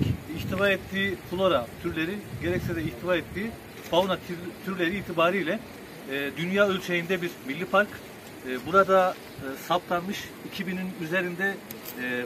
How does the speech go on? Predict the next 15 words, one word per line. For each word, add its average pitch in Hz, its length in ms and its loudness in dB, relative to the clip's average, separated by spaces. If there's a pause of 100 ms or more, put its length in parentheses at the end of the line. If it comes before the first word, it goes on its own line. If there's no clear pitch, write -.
(120)
flora, 190 380 4 (500)
e, 151 40 -2 (560)
çeşidi 196 340 -2
var. 208 180 4 (400)
Yine, 202 260 6 (480)
e, 151 180 2 (100)
sadece, 196 440 4
e, 190 160 2 (480)
dünyada 190 580 2 (540)
bu, 196 40 0
e, - 720 -4 (680)
Munzur 190 280 -2
Vadisi 170 460 4
Milli 180 160 -2
Parkı'nın 190 380 0